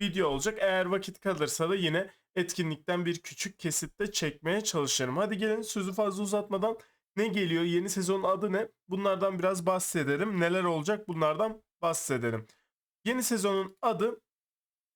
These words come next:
Deep Freeze olacak. Ee, sadece şöyle bir görsel paylaştılar.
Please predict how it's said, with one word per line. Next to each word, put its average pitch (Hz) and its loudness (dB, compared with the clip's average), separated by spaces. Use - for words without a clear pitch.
Deep 196 -4
Freeze 185 0
olacak. 147 0
Ee, 151 2
sadece 220 2
şöyle 220 2
bir 208 0
görsel 175 0
paylaştılar. 151 0